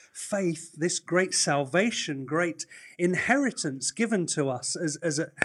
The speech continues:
as a gift of faith. And then it talked about walking out our faith now through, by obedience. Again, that's grace by God. He helps us to obey. But what does that obedience look like?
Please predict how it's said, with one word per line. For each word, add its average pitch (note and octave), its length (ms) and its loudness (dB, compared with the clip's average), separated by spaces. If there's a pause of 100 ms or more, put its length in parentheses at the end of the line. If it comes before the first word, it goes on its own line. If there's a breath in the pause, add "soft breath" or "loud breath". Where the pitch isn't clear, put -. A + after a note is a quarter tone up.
(120)
as D#3 120 -2
a D3 60 2
gift F3+ 380 2
of E3 100 0
faith. C#3 500 -6 (440 loud breath)
And G#3 160 6
then C4 120 4
it - 160 -2
talked A3+ 260 0
about F3 320 2
walking A3+ 580 2
out F#3 280 0
our D#3 100 0
faith C#3 400 -2
now C#3+ 180 0
through, E3 340 0 (120)
by D#3 180 4
obedience. A3+ 800 2
Again, F#3 460 -4
that's F#3 280 -4
grace F3 440 0
by C#3+ 220 -2
God. D#3 320 -2
He C#3+ 100 -4
helps F3 400 -4
us - 240 -4 (360 loud breath)
to F3 200 8
obey. C#3+ 400 4
But D#3 220 2
what C4+ 260 4
does C#4+ 200 2
that A#3+ 140 4
obedience E3 680 2
look A3+ 300 4
like? G#3 300 2